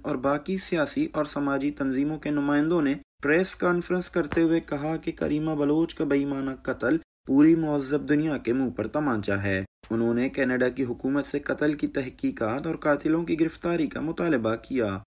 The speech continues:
बलूच स्टूडेंट ऑर्गेनाइजेशन आज़ाद के मरकजी चेयरमैन ने करीमा बलूच को खिराज अकीदत पेश करते हुए कहा कि चेयरपर्सन करीमा बलूच की शहादत कौमी सानिया है। शहीद चेयरपर्सन ने बलूच मुजहमती सियासत में एक नया सरखेल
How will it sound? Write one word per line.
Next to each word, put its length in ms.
बलूच 320
स्टूडेंट 520
ऑर्गेनाइजेशन 720
आज़ाद 460
के 120
मरकजी 440
चेयरमैन 560
ने 160
करीमा 380
बलूच 360
को 120
खिराज 460
अकीदत 560
पेश 280
करते 360
हुए 220
कहा 380
कि 260
चेयरपर्सन 580
करीमा 340
बलूच 340
की 160
शहादत 500
कौमी 360
सानिया 500
है। 340
शहीद 320
चेयरपर्सन 600
ने 160
बलूच 360
मुजहमती 560
सियासत 460
में 100
एक 140
नया 280
सरखेल 640